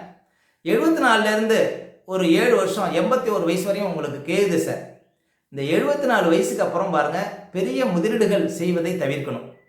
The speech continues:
ஏன்னா கேது வந்து பெரிய கடனை கொடுத்து விடும் ஒரு சிலருக்கு. எழுபத்தி நாலு வயசுக்கு அப்புறம் நீங்க எதுலயும் முதலீடு செய்வதை தவிர்க்கணும். மிதுன ராசியில பிறந்த பாருங்க, மிருகசீரிஷ நட்சத்திரக்காரர்கள்.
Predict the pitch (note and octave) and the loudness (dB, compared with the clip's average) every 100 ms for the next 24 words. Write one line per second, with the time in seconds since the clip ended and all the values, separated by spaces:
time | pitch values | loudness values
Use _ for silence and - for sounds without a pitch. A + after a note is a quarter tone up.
0 | _ - F3 G3 F3 G#3 G#3 F#3+ E3 A3+ | _ -10 -6 -4 0 0 2 0 0 -2
1 | - - - _ _ D#3+ E3 A3+ F3+ D#3+ | -2 -6 -14 _ _ 2 4 4 2 0
2 | F#3 E3+ - C#3 C3 C3 B2+ B2 G#2 A2 | 0 -2 -4 -4 -6 -6 -6 -6 -8 -12
3 | - _ _ _ _ _ _ C3+ E3+ B3 | -16 _ _ _ _ _ _ -2 4 6
4 | B3 E3+ F3 E3 G3 - F3 F#3 G#3 E3 | 6 4 2 2 2 -2 -2 -2 -2 -4
5 | C#3 C#3+ E3+ A3 D3 D#3+ G#3+ A3 F3 E3 | -4 -4 -2 -2 -2 -2 0 0 -2 0
6 | D#3+ D#3+ C3+ C#3 C3+ A2+ - _ _ _ | 0 0 -2 -4 -6 -10 -14 _ _ _
7 | _ - D#3 E3 D#3+ D#3+ C#3 C#3 C3+ D#3+ | _ -12 -6 -4 -4 -4 -4 -4 -2 -2
8 | - - - _ _ _ _ C#3 C#3 E3+ | -2 -6 -16 _ _ _ _ -6 -4 -4
9 | D3 E3 E3 - C3 C3+ A#2 - C3+ A#2 | -2 0 0 -2 -4 -6 -6 -6 -6 -6
10 | G#2+ G2+ | -8 -10